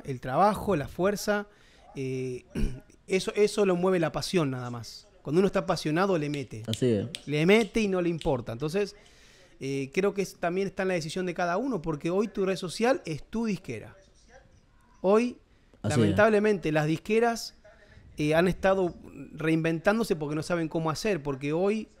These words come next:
Speaker 1: tu perfil, hoy es tu disquera, vos sos tu manager, sos todo, vos podés crecer solo con un clic. Entonces, eh, creo que todos los chicos que están viendo tienen en su mano,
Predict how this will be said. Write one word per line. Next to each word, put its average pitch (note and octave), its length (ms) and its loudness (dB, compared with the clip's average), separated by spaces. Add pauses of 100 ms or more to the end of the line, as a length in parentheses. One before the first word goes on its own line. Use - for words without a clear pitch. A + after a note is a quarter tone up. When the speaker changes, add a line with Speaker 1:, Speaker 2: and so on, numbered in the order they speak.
(300)
Speaker 1:
tu F3 180 -4
perfil, G3+ 520 2
hoy F#3 160 4
es F3 100 -2
tu D#3+ 100 -2
disquera, B3+ 580 -2 (260)
vos D#3+ 180 -2
sos - 140 -6
tu D3 100 -4
manager, A#3 680 2
sos - 260 -10
todo, A3 340 8
vos E3+ 120 0
podés E3+ 280 -2
crecer D#3+ 360 -4
solo A3+ 500 -2 (560)
con D#3 180 0
un F3+ 120 0
clic. C#3+ 340 -6 (240)
Entonces, F3+ 640 2 (500)
eh, C#3+ 520 -2
creo F3 160 0
que E3+ 100 -2
todos F#3+ 320 -4 (180)
los D3+ 280 -4
chicos G3+ 260 -6
que - 100 -12
están D#3+ 220 -4
viendo F3+ 340 -2
tienen E3 380 -2
en C3+ 120 -6
su D3 140 -8
mano, F3+ 420 -4